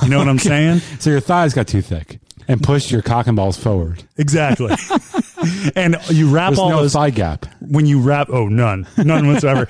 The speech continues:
Speaker 2: <laughs>
Speaker 1: And when you wrap all those things in denim,
Speaker 2: Mm.
Speaker 1: friction builds.
Speaker 2: Yeah, gets hot.
Speaker 1: Um, <laughs> gets hot <laughs> and it burns up. Uh, so then
Speaker 2: Put some kindling, kindling to that thing.
Speaker 1: <laughs> Yeah. So, uh,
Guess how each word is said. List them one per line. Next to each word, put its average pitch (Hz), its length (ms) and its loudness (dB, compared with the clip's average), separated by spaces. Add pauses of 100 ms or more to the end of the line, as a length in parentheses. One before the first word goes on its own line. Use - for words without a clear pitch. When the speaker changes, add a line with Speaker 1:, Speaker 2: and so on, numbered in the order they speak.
Speaker 2:
<laughs> - 100 -4
Speaker 1:
And 147 140 2
when 147 100 2
you 127 180 2
wrap 147 300 0
all 160 140 2
those 143 220 2
things 143 260 2
in 110 160 2
denim, 95 540 0 (200)
Speaker 2:
Mm. 117 500 -2
Speaker 1:
friction 123 440 0
builds. 104 460 -8 (140)
Speaker 2:
Yeah, 87 360 -2
gets 120 160 -2
hot. 131 160 0
Speaker 1:
Um, 120 160 2
<laughs> - 0 -
gets 160 400 -4
hot - 560 -4
<laughs> 165 340 0
and 143 100 0
it 113 140 -6
burns 143 300 -2
up. - 180 -2 (460)
Uh, 131 280 2
so 147 280 0
then 170 180 4
Speaker 2:
Put 156 140 0
some 127 120 0
kindling, 107 500 0
kindling 127 460 0
to 85 200 0
that - 40 -6
thing. 147 1080 -6
Speaker 1:
<laughs> - 40 -6
Yeah. 151 240 0
So, 139 300 0
uh, 127 320 -2